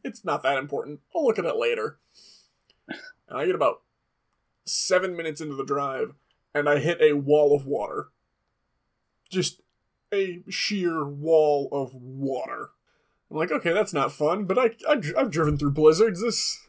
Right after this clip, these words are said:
this is fine." So I drive carefully for twenty minutes, get out to the other side. It clears up just as I get to the movie theater.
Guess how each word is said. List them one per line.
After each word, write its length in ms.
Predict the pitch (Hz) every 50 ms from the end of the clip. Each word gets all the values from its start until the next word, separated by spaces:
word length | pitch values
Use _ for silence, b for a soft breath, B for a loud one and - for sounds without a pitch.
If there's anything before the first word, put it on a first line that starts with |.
| _ -
this 140 | 302 -
is 140 | 165 156 -
fine." 480 | - - 151 139 139 143 151 165 147 143 _ _ _ - - - _ _ _ _ _ _ _ _ _ _ _ _ _ _ _ _ _ _ _ _ _ _ _ _ _ _ -
So 180 | _ - - 180
I 60 | 160
drive 280 | 147 156 151 143 143 143
carefully 400 | - 156 143 143 139 151 151 151
for 220 | 143 - 147 151 143 _
twenty 280 | - 151 147 147 147
minutes, 520 | 147 147 151 160 - - - - - - - _ _ _ _ _ _ _ _ _ _ _ _ _ _ 151
get 160 | 156 165 156
out 160 | 151 139 120
to 60 | - -
the 120 | 160 160
other 160 | 147 143 147
side. 480 | 139 - - 175 170 165 170 170 170 160
It 100 | 151 -
clears 320 | - - 170 165 156 147
up 160 | 170 160 151
just 200 | - 202 190 - -
as 80 | 165
I 60 | 160 147
get 160 | 139 156 143
to 40 | 151
the 80 | 139 143
movie 300 | 143 151 160 156 156 147
theater. 480 | 139 156 156 160 156 160 175 170 156